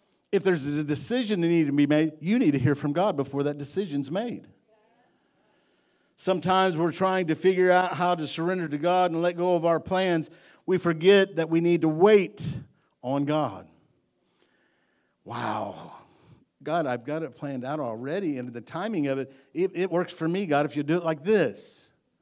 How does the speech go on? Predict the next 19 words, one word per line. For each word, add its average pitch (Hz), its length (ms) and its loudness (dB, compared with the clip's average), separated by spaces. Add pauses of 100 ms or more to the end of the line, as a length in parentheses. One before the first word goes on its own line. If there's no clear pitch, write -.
(680)
And 147 140 -4
He 175 120 0
says, 147 560 -4
"No, 165 380 -4
it's 151 140 -6
gonna 156 180 -6
be 156 180 -2
another 135 280 -4
six - 280 -14
months. 107 440 -14
It's 131 180 -10
gonna 165 240 -6
be 160 140 0
another 147 260 0
year." 135 380 0
And 127 80 -4
you're 135 100 -2
just 127 180 -10
like, 113 120 -14